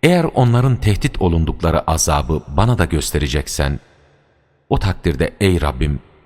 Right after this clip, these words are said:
beni bu zalimler toplumu içinde bırakma." Kuşkusuz bizim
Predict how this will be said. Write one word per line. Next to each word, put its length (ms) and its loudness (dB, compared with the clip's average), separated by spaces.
beni 320 0
bu 80 0
zalimler 600 2
toplumu 360 -2
içinde 420 -4
bırakma." 460 -6
Kuşkusuz 520 0
bizim 320 2